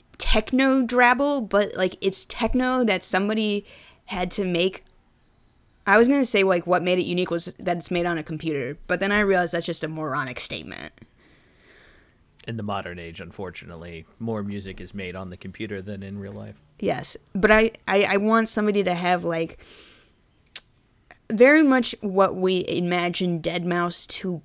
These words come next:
Speaker 1: be. Like, if he were to be making music, I want, like, I have that in my head of somebody sitting at their desk studiously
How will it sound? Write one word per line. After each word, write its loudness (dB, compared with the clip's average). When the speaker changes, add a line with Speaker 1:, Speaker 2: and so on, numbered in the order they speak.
Speaker 1:
be. -4
Like, -2
if -4
he -2
were 2
to -4
be -4
making -2
music, -2
I 0
want, 0
like, -2
I 2
have 0
that 0
in -2
my -2
head -4
of -4
somebody -2
sitting -2
at -4
their -2
desk -4
studiously 4